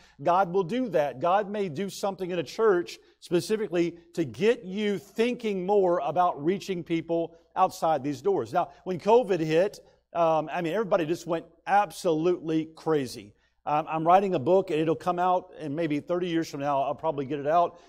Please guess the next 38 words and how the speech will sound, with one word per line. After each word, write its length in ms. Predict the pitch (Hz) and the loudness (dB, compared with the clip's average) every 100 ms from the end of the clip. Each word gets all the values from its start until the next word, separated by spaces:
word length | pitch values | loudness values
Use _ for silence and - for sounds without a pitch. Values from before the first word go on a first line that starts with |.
| _ | _
But 180 | 147 170 | 0 0
in 200 | 190 233 | 0 -4
that 180 | 226 175 | -2 2
book, 280 | 220 233 127 | 2 0 -2
part 220 | 190 240 | 0 2
of 60 | |
it 100 | 202 | 0
ri-, 320 | 147 165 170 - | 0 -2 -2 -2
talks 300 | 185 208 202 | 0 0 0
about, 460 | 165 165 165 - _ _ | 2 2 2 -4 _ _
uh, 200 | - 151 | 0 2
politics 680 | 147 - 214 190 - 151 - | 2 2 2 0 -2 -4 -4
and 100 | 139 | -4
how 360 | 160 170 160 127 131 | 2 2 2 -4 -6
a 140 | 147 | -6
church 560 | 143 - 233 165 127 - _ - | -4 0 2 2 -2 -16 _ -6
will 100 | 143 | -6
try 220 | - 180 | 2 2
to 100 | 151 | 2
push 400 | - - 202 196 | 0 0 0 0
a 100 | 156 | -8
pastor 500 | 151 185 185 - 147 | -4 -2 -2 -2 -4
one 260 | 131 202 196 | -2 -2 -2
way 240 | 202 190 | 0 2
or 60 | 160 | 0
the 180 | 143 | 0
other 320 | 170 151 143 143 - _ | 0 0 -2 -6 -14 _
when 120 | 139 | -10
it 60 | 147 | -4
comes 280 | 190 190 | -2 -2
to 60 | 143 | -4
politics, 680 | - 185 196 196 196 165 151 | 0 2 2 2 -2 -2 -4
when 120 | 139 | -8
it 100 | 143 | -4
comes 260 | 185 190 | -2 -2
to 80 | 160 | -4
stuff. 440 | 151 - 180 180 180 | -6 0 2 2 0
And, 160 | 147 | -4